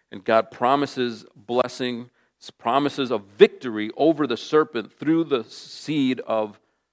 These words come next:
the woman. That your blow to him will be a heel strike, but his blow to you will be the crushing of your head. It's not one for, it's not even, it's not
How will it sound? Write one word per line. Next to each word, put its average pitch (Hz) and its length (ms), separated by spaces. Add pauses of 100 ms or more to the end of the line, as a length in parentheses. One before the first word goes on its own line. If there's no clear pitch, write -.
(560)
the 98 80
woman. 113 400 (2500)
That 104 200
your 131 220
blow 127 300
to 113 100
him 120 260
will 101 120
be 101 180
a 101 60
heel 123 280
strike, 98 460 (280)
but 95 100
his 120 140
blow 110 280
to 107 140
you 113 180
will 101 120
be 98 160
the 98 100
crushing 101 400
of 87 120
your 87 80
head. 90 400 (1200)
It's - 200
not 104 220
one 101 200
for, 98 320
it's - 160
not 104 260
even, 92 440
it's - 180
not 95 160